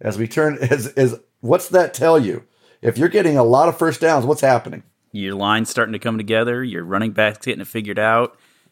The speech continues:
Speaker 2: You're starting to, uh, gear up for that playoff football that's gonna be
Speaker 1: Exactly.
Speaker 2: knockdown drag out.
Speaker 1: That's exactly right.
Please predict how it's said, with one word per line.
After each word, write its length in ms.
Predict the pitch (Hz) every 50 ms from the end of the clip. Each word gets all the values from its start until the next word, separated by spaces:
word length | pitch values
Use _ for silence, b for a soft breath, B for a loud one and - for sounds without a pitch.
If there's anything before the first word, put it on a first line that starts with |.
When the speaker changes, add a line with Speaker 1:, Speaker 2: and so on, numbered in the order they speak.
| _ -
Speaker 2:
You're 160 | 107 98 92
starting 360 | - - 104 101 - 107 92
to, 440 | - - - 104 95 92 95 95 90
uh, 280 | 87 85 87 87 87 87 90 _ _ -
gear 240 | - 107 107 110 107
up 120 | 104 -
for 80 | - 98
that 180 | 95 85 -
playoff 380 | - - 107 107 107 101 98 -
football 500 | - - 117 - - 90 82 76 69 69
that's 180 | 78 76 -
gonna 220 | - - 92 87 85
be 320 | 90 95 95 92 90 90
Speaker 1:
Exactly. 420 | 90 101 101 95 92 - - 85 90
Speaker 2:
knockdown 500 | 92 92 95 - - 107 95 95 92 87
drag 340 | - 98 92 90 87 82
out. 340 | 78 69 67 64 60 - _ _ _ _ _ _ _ _ _ _ _
Speaker 1:
That's 240 | - 107 101 - 117
exactly 600 | 113 - - 147 147 139 156 151 - 151 151 147
right. 380 | 139 139 156 156 117 107 -